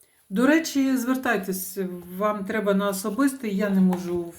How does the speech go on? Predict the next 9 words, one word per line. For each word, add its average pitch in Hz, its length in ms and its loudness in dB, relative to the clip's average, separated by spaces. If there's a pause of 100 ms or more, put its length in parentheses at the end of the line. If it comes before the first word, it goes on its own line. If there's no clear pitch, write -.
(120)
в 180 300 -2
спільному 190 840 0 (340)
розкладі 202 640 2
для 180 920 0 (560)
всіх - 640 -4 (680)
розповідати 196 800 0
ваші, 214 600 -2
ваші 196 300 -2
проблеми. 190 600 -2